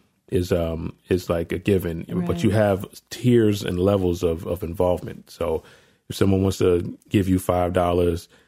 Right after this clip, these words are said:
Speaker 1: ten dollars, a hundred dollars, two hundred, every,
Speaker 2: Right.
Speaker 1: every, at every level, you offer something that's of more, more value at each level.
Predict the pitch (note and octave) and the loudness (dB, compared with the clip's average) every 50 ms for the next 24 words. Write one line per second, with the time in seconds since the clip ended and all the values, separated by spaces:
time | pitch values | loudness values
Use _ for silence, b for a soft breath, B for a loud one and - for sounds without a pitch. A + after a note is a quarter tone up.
0 | b b b - G2+ G2+ G2 F#2 F#2 F2+ F2+ F#2 F2+ F2+ F2+ F2+ - - _ b | b b b 0 0 2 2 2 2 2 2 2 2 2 0 -2 -6 -12 _ b
1 | b b b b b _ - - - - D#2 - G#2+ A2+ A2 G#2 G#2 G#2 G2+ G#2 | b b b b b _ -14 -10 -8 -8 -4 -2 0 2 2 2 2 2 2 2
2 | G#2 G#2 G2+ G#2 G2+ G2 - - - - _ _ - A#2+ A#2+ A#2+ A2+ A2 G#2+ - | 2 2 2 0 0 -2 -6 -10 -18 -20 _ _ 0 2 4 4 2 2 0 0
3 | G2+ G#2 - A2 A#2+ B2 A#2 A#2 - A2 A#2 B2 B2 B2 A2+ - - G#2 G#2 A#2 | -2 -4 -4 -4 -2 0 0 0 2 2 2 2 4 2 2 2 2 0 0 2
4 | C3 C3+ B2 B2 A2+ A2+ A#2 A#2 G2+ F2+ E2+ E2+ E2+ - - F#2 F#2+ - G2 G2 | 2 2 2 4 4 4 4 2 2 0 -2 -4 -4 -4 -4 -4 -2 0 2 2
5 | F#2+ - - G2+ F#2+ - - G2+ F#2+ F#2 - F#2+ F#2 F2+ F2+ F2 - F2+ F2 - | 0 0 0 -2 -2 0 0 0 0 0 0 0 0 0 -2 -2 -2 -2 -2 -2
6 | - F#2+ F2+ G2 F#2+ F#2 F#2 F2+ F#2+ - - - G2 G2+ G2+ F2+ F2+ F2 F2+ F2 | -4 -6 -4 0 0 2 2 2 0 -2 -4 -2 0 0 2 0 0 0 -2 0
7 | F2+ F2 F2 E2+ E2 F2 E2 - - F2 E2+ E2 E2 F2 E2+ - | 0 -2 -2 -2 -4 -6 -8 -8 -8 -6 -6 -6 -6 -8 -12 -18